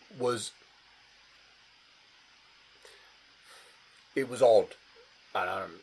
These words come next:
you know, that's probably the, the, the dumbest thing anyone said, but a very odd situation when you look at the player that it was, the position that it happened in, et cetera.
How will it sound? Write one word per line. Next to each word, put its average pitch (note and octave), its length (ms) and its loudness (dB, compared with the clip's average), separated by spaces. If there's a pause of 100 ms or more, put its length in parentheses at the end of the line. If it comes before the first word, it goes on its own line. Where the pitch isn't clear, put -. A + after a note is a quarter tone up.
(120)
you D2+ 140 -12
know, D2 80 -8 (260)
that's F2+ 200 -4
probably F2 320 -6
the, E2+ 400 -6
the, F2 200 -6 (580)
the G2 100 -10 (120)
dumbest C3 380 4
thing A#2+ 100 4
anyone A#2 340 -4
said, A#2 300 4
but F2 220 -4 (800)
a - 20 0
very C3+ 240 12
odd C#3 160 10
situation B2 640 2
when G2 180 -4
you G2 100 -10
look G2 180 -6
at G2 120 -10
the F#2+ 260 -4
player A#2 580 0 (100)
that G2 120 -12
it G2 200 -12
was, F#2+ 640 -2
the - 80 -12
position F#2 880 -12
that F#2+ 100 -8
it F#2+ 120 -4
happened F2 400 -10
in, F2 340 -8 (140)
et - 180 -12
cetera. F#2 600 -6